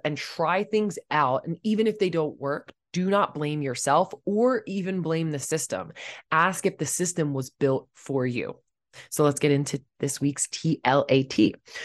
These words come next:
So to this week's tough love accountability task,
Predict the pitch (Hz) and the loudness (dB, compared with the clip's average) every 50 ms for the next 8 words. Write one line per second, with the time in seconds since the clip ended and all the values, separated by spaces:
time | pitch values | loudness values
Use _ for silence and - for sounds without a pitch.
0 | - - - - 208 202 202 196 180 - - 196 175 147 147 147 185 196 - 233 | -12 -4 2 6 8 10 10 10 8 8 6 4 4 4 4 2 2 2 2 2
1 | 233 220 - - - - - - 175 175 180 170 - 127 147 147 147 143 143 151 | 0 0 0 -4 -8 -6 -4 0 0 0 2 0 0 0 2 2 0 0 -2 -4
2 | 139 139 131 147 151 151 143 147 151 - 156 143 143 143 139 - | -4 -2 0 0 0 0 0 -2 -4 -4 -2 0 0 -2 -2 -6